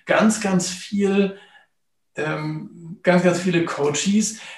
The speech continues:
nehmen daraus ganz viel Kraft, weil sie ihnen noch einmal bewusst wird, welche Täler sie alle durchschritten haben, welche Hochs es gab und womit diese Hochs zu tun hatten.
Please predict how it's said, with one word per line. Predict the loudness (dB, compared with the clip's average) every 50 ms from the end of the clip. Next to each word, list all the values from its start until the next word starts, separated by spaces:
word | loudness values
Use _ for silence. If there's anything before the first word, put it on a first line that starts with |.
| -14 -12
nehmen | -2 4 8 8 8 8 8 6
daraus | 6 6 4 2 0 -2 2
ganz | 2 2 4 4 2
viel | 0 -4 -4 -4 -4 -2
Kraft, | -2 -4 -2 -2 -2 -4 -6 -8 -12 -14 -16 -16 -14 -14 -14 -14 -14 -8 -2
weil | 2 2 4
sie | 4 2 0 -2
ihnen | 0 4 6 6 8
noch | 8 4 4 4
einmal | 4 4 6 6 6 4
bewusst | 4 2 2 4 6 6 6 6 4 0 -4 -4 -2
wird, | 0 2 4 4 4 4 0 -6 -10 -14 -18 -20 -20 -20 _ -12
welche | -8 2 4 4 6 6 4 2 2 2 2 4 4 4 2 0 -2 -6 -12 -16 _ _ _ _ _ _ -6
Täler | 2 6 8 8 8 8 8 6
sie | 6 6 6
alle | 6 6 4 4 4
durchschritten | 4 4 4 2 0 -2 -2 -2 -2 -4 -4 -4
haben, | -4 -6 -6 -4 0 2 2 2 2 0 -4 -10 -16 -20 -20 -20 -20 -20 -10 0
welche | 2 2 2 4 0 -2 0 4 6
Hochs | 6 6 6 4 2 2 4
es | 4 4 4 4
gab | 2 2 2 2 0 0 0 2
und | 0 0 4
womit | 6 6 6 6 6 4
diese | 6 4 4 4 8
Hochs | 8 8 8 6 2 -2 -6 -8 -10 -12
zu | -10 -10 -10
tun | -8 -8 -6 -4 2 6 8 8 8 6 4
hatten. | -2 -6 -6 -6 -4 -4 -4 -4 -6 -14